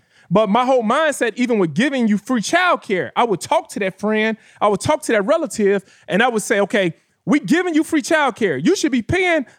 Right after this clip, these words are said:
about fifteen hundred dollars a month in childcare.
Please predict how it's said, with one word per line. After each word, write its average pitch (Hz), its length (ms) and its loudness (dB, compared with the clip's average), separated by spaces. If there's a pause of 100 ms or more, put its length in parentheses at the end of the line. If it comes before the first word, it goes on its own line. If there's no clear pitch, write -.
(280)
about 226 200 0
fifteen 370 380 0
hundred 339 240 -2
dollars 320 260 0
a 254 60 2
month 320 240 -2
in 254 80 -6
childcare. 220 640 -4